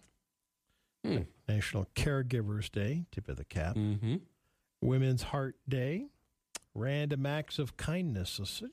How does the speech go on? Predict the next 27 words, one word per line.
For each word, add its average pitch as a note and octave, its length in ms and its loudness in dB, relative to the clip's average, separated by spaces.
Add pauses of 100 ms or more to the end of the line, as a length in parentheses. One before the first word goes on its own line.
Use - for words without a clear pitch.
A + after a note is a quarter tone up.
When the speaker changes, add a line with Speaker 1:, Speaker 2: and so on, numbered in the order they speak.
Speaker 2:
just - 160 -10
do A#3 120 -2
something, F3 400 -2
just B2 200 -2
random A2+ 420 0
act F#2 280 0
of D#2+ 100 -4
it, - 120 -10
Speaker 1:
Just - 140 -6
do - 40 -6
Speaker 2:
Trevor. - 120 -2
Speaker 1:
something - 200 -2
nice F3+ 180 -2
today, F2+ 220 -2
right? E2 240 0
Speaker 2:
Yeah, C#3 240 2
just F#2 200 -2
do G#2 80 -2
something C#2+ 360 -8
nice. - 100 -12
Speaker 1:
For B2 100 2
someone. F2+ 500 0
Speaker 2:
Yeah. C3 300 2 (480)
Speaker 1:
That D3+ 100 2
you D#3+ 100 2
don't F3 320 2
know. A2 360 -2